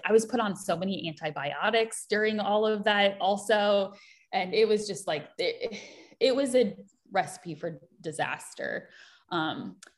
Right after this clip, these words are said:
over the course of the next couple years after I graduated, I was then, they thought that I had lupus. They thought that I had leukemia, again, just, like, chronically, chronically sick. Then I was,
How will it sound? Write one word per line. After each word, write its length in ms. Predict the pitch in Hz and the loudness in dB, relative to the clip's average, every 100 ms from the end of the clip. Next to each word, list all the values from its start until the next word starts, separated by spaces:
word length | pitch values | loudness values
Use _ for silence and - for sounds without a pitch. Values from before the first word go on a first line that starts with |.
| _ - | _ 2
over 240 | 214 226 | 4 4
the 80 | 220 | 4
course 260 | 220 220 208 | 4 2 2
of 120 | 196 | -2
the 80 | 190 | -2
next 480 | 190 202 - - | 0 0 -2 -8
couple 360 | - 214 - 190 | -2 -2 -2 -4
years 520 | 190 180 175 170 170 | -4 -4 -2 -2 -2
after 260 | 175 180 185 | -4 -2 0
I 140 | 165 | 0
graduated, 880 | 160 170 190 214 220 185 180 170 165 - | 0 2 2 2 0 0 2 0 0 0
I 140 | 185 | 0
was 300 | 185 185 170 - | 0 -2 -6 -4
then, 460 | 202 185 185 185 - _ _ _ | -2 -2 -6 -10 -16 _ _ _
they 100 | 208 | 2
thought 240 | - 185 - | 4 2 2
that 80 | 170 | 0
I 60 | |
had 240 | 160 170 165 | 0 -2 -4
lupus. 640 | 190 226 226 220 226 226 | -4 2 6 6 4 0
They 120 | - 156 | -6 -4
thought 300 | 160 151 - | -2 -4 -4
that 120 | 160 | -2
I 60 | 151 | -2
had 280 | 156 147 151 | -2 -6 -8
leukemia, 920 | 151 - 233 226 220 214 202 190 - | -10 -4 -2 0 0 2 4 2 2
again, 220 | 175 175 | -2 -4
just, 180 | 190 - | -4 -2
like, 200 | 208 208 _ | -2 -2 _
chronically, 840 | - - - 196 190 190 185 180 165 | -18 -18 -6 0 0 0 -2 -4 -6
chronically 560 | - 156 151 139 143 | -6 -6 -6 -8 -12
sick. 380 | 143 156 131 - _ - _ _ | -8 -6 -6 -8 _ -20 _ _
Then 140 | 214 214 | 2 6
I 160 | 202 | 6
was, 320 | 196 185 - | 4 0 -4